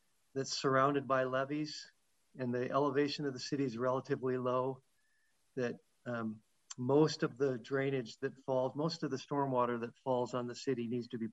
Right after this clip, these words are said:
pumped, um, into a river or into a creek. Uh, next slide.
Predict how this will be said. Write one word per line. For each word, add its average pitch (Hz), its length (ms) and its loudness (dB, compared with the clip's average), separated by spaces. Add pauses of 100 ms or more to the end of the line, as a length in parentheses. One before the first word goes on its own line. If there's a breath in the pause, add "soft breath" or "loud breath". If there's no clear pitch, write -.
pumped, 123 360 2 (1000)
um, 117 320 0
into 123 340 -2
a 117 60 0
river 110 420 -2
or 113 180 -4
into 113 280 -8
a 113 40 -6
creek. 113 400 -6 (3000)
Uh, 143 100 0
next 135 220 2
slide. 120 220 -2